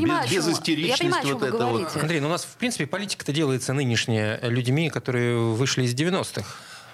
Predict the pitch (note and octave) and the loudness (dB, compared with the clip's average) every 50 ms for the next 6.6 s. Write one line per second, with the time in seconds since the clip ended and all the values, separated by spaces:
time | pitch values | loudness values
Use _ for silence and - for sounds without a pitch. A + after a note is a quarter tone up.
0 | - - - - - - - - C#3 G#2 F#2 - - - - - - - _ _ | -16 -6 -4 -2 0 2 2 2 2 0 -2 -6 -14 -20 -20 -20 -20 -20 _ _
1 | - - - F2+ - - - C3 B2+ A2 G#2 A2 G#2+ G#2+ G2+ F#2 - - - G#2+ | -12 -10 -10 -10 -4 -2 0 2 2 4 4 4 2 2 0 0 0 0 0 0
2 | - - A2+ A2 F#2+ F2 E2+ E2 E2 E2+ F2+ G2+ G#2+ G#2 - - F#2 G2+ F#2+ F#2+ | 0 0 0 2 2 2 2 2 0 0 0 0 0 0 -2 -2 -2 -2 -2 -2
3 | - - A2 A2+ G#2+ F2+ F2 E2 C#2+ E2+ E2+ - - - G#2 G2 F#2 F#2+ F2 - | -2 -2 0 2 2 2 2 2 2 2 2 2 2 2 0 0 0 -2 -4 -4
4 | - G2 F2+ F#2 F#2 - - F#2+ F#2 F#2+ E2 - - - - - - - D#2 D2+ | -2 0 0 0 0 0 0 0 0 0 0 -2 -4 -8 -8 -8 -6 -6 -4 -2
5 | D#2+ E2 D#2+ D#2+ D#2 D2+ - - - F2 - - E2+ E2 E2+ F2 - - - D3+ | 0 0 2 2 0 0 0 -2 -2 -2 -2 -2 0 2 2 2 2 2 2 2
6 | - A3+ - - F#3 F3+ - F3 F3+ - E3 C#3 | 0 0 0 0 0 0 0 0 0 0 0 -2